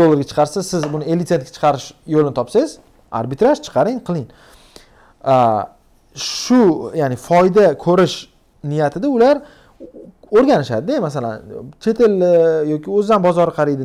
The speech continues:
nima arzonga chiqarsa bo'ladi, nimani arzonroqqa olsa bo'ladiki, bozorni yutib ketsam deydi. Va bozor, e, ya'ni bo-, bozorni yutsangizzgina foyda ko'rasiz-ku. Masalan, xuddi bozorni haqida chiqarsa, nol-ku foydangiz,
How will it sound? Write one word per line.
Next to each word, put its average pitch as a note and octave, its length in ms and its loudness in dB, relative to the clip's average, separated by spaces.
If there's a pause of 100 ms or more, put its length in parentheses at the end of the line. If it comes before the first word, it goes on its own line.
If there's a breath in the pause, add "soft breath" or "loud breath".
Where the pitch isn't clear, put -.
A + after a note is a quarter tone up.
nima F#3 160 -4 (140)
arzonga F3 340 -6
chiqarsa D#3 360 -6
bo'ladi, C3+ 300 -4
nimani D#3+ 280 -8
arzonroqqa F3+ 440 -4 (240)
olsa D#3 160 -8 (100)
bo'ladiki, D3+ 420 -2 (520 loud breath)
bozorni F3 420 4
yutib - 200 -12
ketsam A2+ 380 -6
deydi. G#2+ 160 -16 (420)
Va A3 60 4 (120)
bozor, F#3 260 2 (640)
e, F3 80 -4
ya'ni D3 160 0
bo-, D3+ 100 0 (100)
bozorni F3+ 340 4
yutsangizzgina F#3+ 600 -4
foyda C#3+ 220 -2
ko'rasiz-ku. D#3 340 -6 (300 soft breath)
Masalan, C3 200 -4 (220 loud breath)
xuddi G3+ 260 0
bozorni D3+ 240 2
haqida C#3 160 -10
chiqarsa, D#3 220 -8 (100)
nol-ku G3 300 -2
foydangiz, A2+ 280 -6